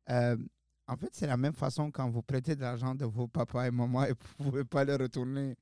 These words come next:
Alors, il faut que vous soyez quand même capable de bien gérer vos dépenses. Moi, là, comme j'ai dit la dernière épisode, là, si vous voulez avoir, si vous allez savoir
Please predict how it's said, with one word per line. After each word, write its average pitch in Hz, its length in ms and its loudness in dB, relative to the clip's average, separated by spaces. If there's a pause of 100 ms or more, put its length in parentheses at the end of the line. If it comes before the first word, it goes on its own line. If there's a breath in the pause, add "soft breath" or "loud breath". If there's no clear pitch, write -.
(340 loud breath)
Alors, 135 420 4
il 131 80 2
faut 160 200 0
que 165 100 -4
vous 151 60 0
soyez 139 440 2
quand 123 180 0
même 131 300 2
capable 123 680 0 (280)
de 123 80 -4
bien 123 260 2
gérer 120 300 2
vos 113 180 2
dépenses. 120 600 0 (480 soft breath)
Moi, 123 340 2
là, 127 180 -2 (680)
comme 139 200 0
j'ai 131 160 2
dit 123 140 -4
la 123 140 2
dernière 123 380 0
épisode, 120 480 -2
là, 156 240 -4 (100)
si - 160 -4
vous 147 80 0
voulez 156 180 -2
avoir, 123 580 0
si - 160 -20
vous 135 200 -2
allez 135 140 0
savoir 117 460 0